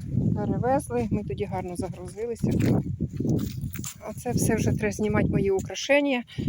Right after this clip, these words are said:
Тут уже вітер поламав і, і, і палки, і, і тюль, що я закривала від спеки. Але помідорчики ще є. І ще он чимало даже є.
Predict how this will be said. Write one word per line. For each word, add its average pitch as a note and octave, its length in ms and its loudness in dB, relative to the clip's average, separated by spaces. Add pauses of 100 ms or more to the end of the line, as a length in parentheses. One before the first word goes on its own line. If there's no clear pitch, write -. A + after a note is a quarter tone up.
(140)
Тут C4 180 0
уже A3 180 4
вітер A3 300 4
поламав G3 580 4
і, F3+ 100 -4 (520)
і, G3+ 80 -4
і F#3 220 2
палки, B3 560 2
і, F#3 120 2
і F#3+ 200 -8
тюль, C4 280 -2
що C4 180 4
я A3 300 4
закривала G3+ 540 0
від G3 140 -6
спеки. G3+ 460 -4 (720)
Але A#3+ 300 -6
помідорчики G#3 880 -2
ще - 300 -2 (100)
є. C4 520 4 (520)
І - 20 -4
ще - 280 2
он A#3 120 0
чимало A#3+ 720 0
даже A3+ 320 -2
є. A3+ 320 -2